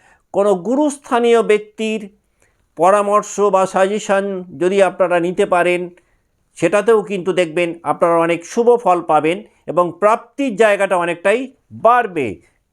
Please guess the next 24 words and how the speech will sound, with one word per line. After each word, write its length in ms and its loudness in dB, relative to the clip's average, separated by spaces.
সেপ্টেম্বর 560 0
দু 120 0
হাজার 260 2
পঁচিশের 540 -4
পর 260 4
বিদেশে 500 -2
গিয়ে 240 2
যারা 220 4
পড়াশোনা 420 0
করতে 320 -4
চাইছিলেন, 560 0
তারা 200 4
একাধিক 360 -2
সুযোগ 340 -2
পেতে 240 0
পারেন 300 0
এবং 220 2
বিদেশে 420 0
গিয়ে 280 2
পড়াশোনা 480 0
করতে 340 -2
পারেন। 320 0
সেপ্টেম্বরের 840 0
পর 260 4